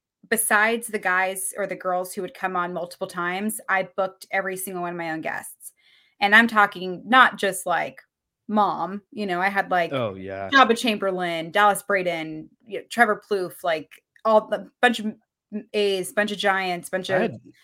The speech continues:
Speaker 2: I had
Speaker 1: Yeah.
Speaker 2: Dallas, uh, t-, two weeks ago, actually.
Speaker 1: Oh, well, you need to tell me next time, because he's, he's like my brother. I love him to
Speaker 2: My
Speaker 1: Reese's
Speaker 2: bad.
Speaker 1: Pieces. Yeah. No, it's okay. It's cool.
Speaker 2: <laughs>
Speaker 1: It's cool. I know. I saw that Canada Dips was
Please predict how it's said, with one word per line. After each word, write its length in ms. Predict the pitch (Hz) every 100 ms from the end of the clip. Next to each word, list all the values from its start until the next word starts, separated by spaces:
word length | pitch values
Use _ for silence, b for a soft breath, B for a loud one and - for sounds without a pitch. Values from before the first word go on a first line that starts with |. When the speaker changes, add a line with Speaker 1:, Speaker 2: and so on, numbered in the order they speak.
| b b
Speaker 2:
I 60 | 147
had 100 | 214
Speaker 1:
Yeah. 100 | 165
Speaker 2:
Dallas, 440 | 95 101 117 - _ _ _ -
uh, 540 | 110 107 110 110 107 101 _ -
t-, 80 | _ _
two 160 | - 139
weeks 160 | -
ago, 220 | - 87 - _ _ _
actually. 360 | 92 92 - 123 - _ _ _ _ -
Speaker 1:
Oh, 160 | 208
well, 220 | 180 202 202
you 160 | 233
need 180 | 247 285
to 60 | 277
tell 100 | 269
me 100 | 240
next 240 | 220 254
time, 220 | 233 185
because 240 | 175 185 180
he's, 260 | 202 185
he's 220 | - 202 202
like 120 | 190
my 120 | 185
brother. 340 | 170 175 165 156
I 60 |
love 240 | 165 180 175
him 140 | 156
to 60 | 165
Speaker 2:
My 40 |
Speaker 1:
Reese's 160 | 135 135
Speaker 2:
bad. 180 | 147
Speaker 1:
Pieces. 420 | 147 - - - -
Yeah. 280 | 196 - -
No, 100 | -
it's 140 | 240 240
okay. 260 | 247 208
It's 140 | 240 -
cool. 220 | 269 247
Speaker 2:
<laughs> 40 |
Speaker 1:
It's 100 | -
cool. 200 | - 254
I 60 | 247
know. 80 | 294
I 120 | 262
saw 180 | 254 294
that 160 | - 196
Canada 380 | 233 226 208 185
Dips 300 | 185 - -
was 320 | 175 -